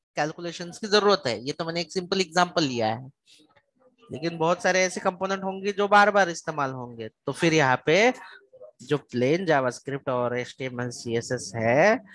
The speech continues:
अगर हम इस वे से जाएंगे तो हम लोग उसे किसी भी component को reuse नहीं कर पा रहे थे,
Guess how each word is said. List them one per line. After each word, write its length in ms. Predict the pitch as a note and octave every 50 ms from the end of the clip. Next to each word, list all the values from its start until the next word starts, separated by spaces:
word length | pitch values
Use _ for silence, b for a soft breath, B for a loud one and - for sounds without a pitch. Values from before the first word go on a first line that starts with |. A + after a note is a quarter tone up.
| B B B - -
अगर 160 | B2 C3 B2+
हम 240 | B2+ B2+ C3+ B2+ C#3
इस 180 | D#3 - - C3+
वे 200 | D3 E3+ G3 G3
से 140 | - F#3
जाएंगे 500 | C#3 B2 A2+ A2+ A2+ A2 A2+ A2+ C#3+ F#3
तो 140 | F#3+ - G#3+
हम 300 | F#3 D#3+ E3+ F3 G3 G#3
लोग 360 | F#3+ C#3+ B2 C3 C3+ D3+ -
उसे 260 | E3 D#3+ - - F#3 G3+
किसी 400 | - - F3 D#3+ - - E3+ D#3+
भी 140 | D#3 F#3 F3+
component 580 | - E3 D3 C3 C3 - B2+ C3 B2+ B2 B2
को 160 | - - F3+ G3
reuse 400 | F3+ D#3 D3 C#3 C#3+ D3+ D#3+ E3+
नहीं 200 | F#3 G3+ A3 G#3
कर 140 | G#3 F#3
पा 180 | F3 - D3 C3+
रहे 240 | B2 B2 A#2+ A#2 A2+
थे, 180 | - - G#2+